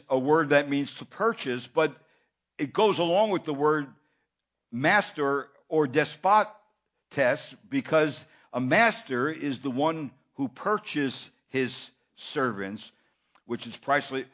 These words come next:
is really precisely how a householder did acquire servants or slaves. In other words, a despot who buys something owns it. That's what it's saying here in this passage. This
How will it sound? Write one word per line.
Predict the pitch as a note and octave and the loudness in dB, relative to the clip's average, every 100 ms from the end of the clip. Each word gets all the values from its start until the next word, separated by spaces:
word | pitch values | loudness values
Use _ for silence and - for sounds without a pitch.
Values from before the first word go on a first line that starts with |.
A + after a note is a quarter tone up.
| _ _ | _ _
is | B2 A2 | -8 -4
really | D3 C#3 | -2 -2
precisely | - B2 A#2 - D3+ F3+ B2+ A#2 | -4 -8 -8 0 0 2 -6 -2
how | A2+ A2+ A2 | 0 2 0
a | - _ _ | -4 _ _
householder | - D3 G3 - B2+ A2+ A#2+ | 0 4 4 2 -4 -4 -4
did | A#2+ G#2+ D#3 E3 | -8 2 2 2
acquire | - - A#2 A#2 B2 B2+ C3+ - _ | -4 0 6 6 6 0 -2 -8 _
servants | - F3+ G#3+ C#3+ A#2 C3+ | -10 -2 0 0 -6 -8
or | |
slaves. | B2 D#3+ F3+ A3 A#2+ D#2 - - _ _ - | -10 2 4 4 2 -6 -18 -20 _ _ 0
In | F3+ | 2
other | A#3+ | 4
words, | D#3 C3 D#3+ C3 - _ _ - | 2 2 0 -2 -16 _ _ -6
a | C#3 A#2 F#2+ _ _ | -6 -6 -18 _ _
despot | A3+ A3 - - A2 F#2 A2 - _ _ _ _ _ _ | 4 4 -2 0 4 4 2 -2 _ _ _ _ _ _
who | D#3 C#3+ | -2 -2
buys | B2 D3+ G#3 A#3+ - | 6 8 10 8 4
something | - B2+ A2+ B2 B2 C3 C#3 _ | 0 0 -2 -4 -4 -4 -8 _
owns | D#3 E3 E3+ E3+ C#3+ | 4 4 4 0 -2
it. | C3 F#2 - _ _ _ _ _ _ - | -4 -4 -8 _ _ _ _ _ _ 0
That's | C#3+ C#3 | 0 0
what | B2+ A#2+ | -4 -4
it's | - | -4
saying | - C3+ B2+ A#2 | -4 -4 -2 -4
here | A2+ A2 | -4 -6
in | G#2 | -6
this | G2 - | -10 -8
passage. | D3 C#3+ B2 G2+ | -6 -6 -6 -12
This | B2+ B2 | -12 -12